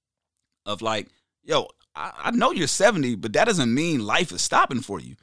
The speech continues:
We in a, we in a time right now where you can literally pick up on what you wanna do right now. There's the thing called the fucking internet,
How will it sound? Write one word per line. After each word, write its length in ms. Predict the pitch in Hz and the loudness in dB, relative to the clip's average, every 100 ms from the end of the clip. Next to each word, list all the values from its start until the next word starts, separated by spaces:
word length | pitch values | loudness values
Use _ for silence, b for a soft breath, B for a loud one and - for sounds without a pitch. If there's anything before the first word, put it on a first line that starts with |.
| _ _ _ | _ _ _
We 200 | - 262 | -4 0
in 100 | 208 | 2
a, 120 | 147 - | 0 -2
we 140 | 262 | -6
in 80 | 349 | -6
a 40 | |
time 300 | - 180 190 | -2 2 2
right 160 | 165 139 | 2 -2
now 220 | 151 196 | -2 -4
where 300 | 165 135 113 - _ _ _ | -2 -2 -4 -10 _ _ _
you 140 | 226 | -8
can 220 | 214 175 | -4 -2
literally 260 | 170 233 160 | -2 0 0
pick 300 | - 220 226 | 0 0 4
up 200 | 185 - | 2 2
on 200 | 151 139 | -2 0
what 180 | 175 135 | -2 -4
you 180 | 143 196 | -6 -2
wanna 240 | 160 127 | 0 0
do 240 | 101 226 | -2 -2
right 220 | 226 123 117 | 2 2 4
now. 220 | 214 196 | 2 0
There's 140 | 196 | -2
the 120 | 135 104 _ _ _ | -4 -8 _ _ _
thing 180 | 220 233 | -2 0
called 180 | 208 202 | 0 0
the 80 | 117 | -2
fucking 380 | - 277 285 254 | -4 -4 -2 -2
internet, 480 | 294 320 110 156 | 0 2 0 -2